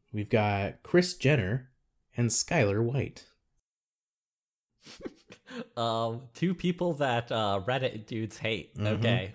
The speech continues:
Speaker 2: Um, I think I will, I'll pick Kris Jenner just because, yeah, like, they seem like they're at least, like, they're at least, like, uh,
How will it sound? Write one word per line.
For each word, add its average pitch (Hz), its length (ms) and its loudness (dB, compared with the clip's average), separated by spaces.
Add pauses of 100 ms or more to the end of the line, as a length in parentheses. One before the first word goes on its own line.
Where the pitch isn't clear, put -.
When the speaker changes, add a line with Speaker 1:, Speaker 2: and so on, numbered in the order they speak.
Speaker 2:
Um, 131 420 -2 (1300)
I 180 120 6
think 220 260 2 (100)
I 180 140 6
will, 175 320 2 (160)
I'll 147 140 6
pick 160 200 2
Kris 139 260 0
Jenner 123 340 0
just 120 180 -4
because, 120 400 -2
yeah, 175 240 0 (140)
like, 135 280 -2
they 143 120 2
seem 170 220 0
like 156 160 0
they're 135 140 4
at 117 240 0
least, 120 300 -4
like, 110 340 -2 (800)
they're 160 200 8
at 147 180 4
least, 151 240 0
like, 123 300 2
uh, 87 340 -2